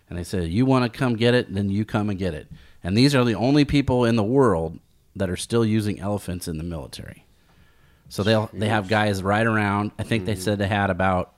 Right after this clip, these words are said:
Speaker 1: forty-eight or fifty of these elephants still.
Speaker 2: Hmm.
Speaker 1: And they're up in the mountains, and they ride around and, and keep the actual military away and anybody that's trying to poach or steal their gold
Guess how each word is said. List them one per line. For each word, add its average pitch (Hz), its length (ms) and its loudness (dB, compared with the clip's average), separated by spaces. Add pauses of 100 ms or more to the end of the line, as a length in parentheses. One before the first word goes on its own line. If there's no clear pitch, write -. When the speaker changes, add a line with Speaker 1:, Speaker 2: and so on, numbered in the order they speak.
(120)
Speaker 1:
forty-eight 123 640 2
or 95 80 -2
fifty 110 360 -2
of 95 60 -2
these 92 160 -4
elephants 76 460 -8
still. - 380 -14
Speaker 2:
Hmm. 139 140 -8 (440)
Speaker 1:
And 92 100 -6
they're 95 260 -2
up 104 160 -2
in 117 100 2
the 113 60 2
mountains, 113 460 0
and 87 140 -4
they 87 80 -2
ride 98 240 0
around 101 320 -2
and, 85 200 -6 (280)
and 85 160 -10
keep - 320 -8
the 98 100 -4
actual 95 320 -2
military 98 520 -2
away 92 260 -2
and 90 100 -4
anybody 95 320 -2
that's 87 160 -4
trying 90 220 -4
to 82 80 -6
poach 90 340 -6
or 82 180 -8 (420)
steal 101 340 -4
their 82 140 -2
gold 87 420 -4